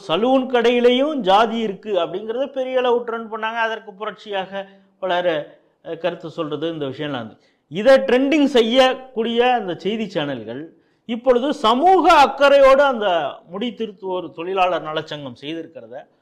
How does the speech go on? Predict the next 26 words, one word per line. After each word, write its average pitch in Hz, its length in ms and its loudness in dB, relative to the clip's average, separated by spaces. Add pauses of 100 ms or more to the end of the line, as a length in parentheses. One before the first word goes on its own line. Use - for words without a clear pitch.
(300)
பாராட்டணுமா 165 760 -2
வேண்டாமா 127 580 -10 (300)
அப்படிங்கிறது. 110 400 -14 (260)
சரி, 156 260 -2
இந்த 120 200 -8
மெயின்ஸ்ட்ரீம் 247 600 -2
மீடியா 220 300 2
இதை 196 200 0
செய்யாது, 151 580 -4 (540)
ஸ்ரீ - 380 0
டி 311 260 0
விக்கு 254 280 -4
அந்த 220 320 2
அக்கறை, 226 480 -2
சமூக 214 460 -2
அக்கறை 180 400 -4
உண்டு 151 640 -10
அப்படிங்கிறதுக்காக 131 880 -14 (300)
நாம் 165 240 0
அவர்களை 165 460 2
பாராட்ட 262 640 6
வேண்டும் 233 440 2
அப்படிங்கிறதுக்காக 147 720 -8
இந்த 160 220 -10
செய்தி 139 320 -16
எடுத்திருக்கிறோம். 117 520 -20